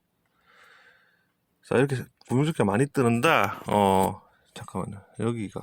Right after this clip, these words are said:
더 싼가? 자, 이렇게 지금 더 싼 거 같아가지고 이렇게 들어가 보면은 자꾸 옵션이 붙어가지고 자꾸 이상한 금액,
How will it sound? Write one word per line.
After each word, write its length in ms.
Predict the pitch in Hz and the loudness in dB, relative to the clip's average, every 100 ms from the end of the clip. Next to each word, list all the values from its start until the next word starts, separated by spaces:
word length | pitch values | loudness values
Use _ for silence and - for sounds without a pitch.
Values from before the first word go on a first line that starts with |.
| - | -12
더 120 | 107 | -14
싼가? 520 | - 131 135 135 - _ _ _ _ _ _ _ - - - - | -10 -10 -8 -10 -14 _ _ _ _ _ _ _ -20 -20 -20 -12
자, 140 | - | -2
이렇게 180 | 127 147 | 0 0
지금 160 | 110 98 | -4 -6
더 120 | 113 | -6
싼 220 | 110 160 | -4 -4
거 60 | 160 | -2
같아가지고 340 | 147 135 117 101 | -2 -2 -2 -4
이렇게 120 | - | -6
들어가 320 | - 107 120 | -6 -4 -4
보면은 560 | 120 123 98 104 95 104 _ _ _ _ _ _ _ _ - _ _ _ | -4 -4 -4 -4 -6 -10 _ _ _ _ _ _ _ _ -20 _ _ _
자꾸 160 | - - | -20 -6
옵션이 340 | - 147 180 131 | -4 0 2 2
붙어가지고 760 | - 101 95 95 98 110 95 - _ _ _ _ _ _ _ _ _ _ _ _ _ _ _ _ | 0 -6 -6 -6 -8 -6 -8 -12 _ _ _ _ _ _ _ _ _ _ _ _ _ _ _ _
자꾸 260 | - - 107 | -18 -10 -8
이상한 320 | 101 131 139 | -2 -2 0
금액, 280 | 139 123 | -2 -2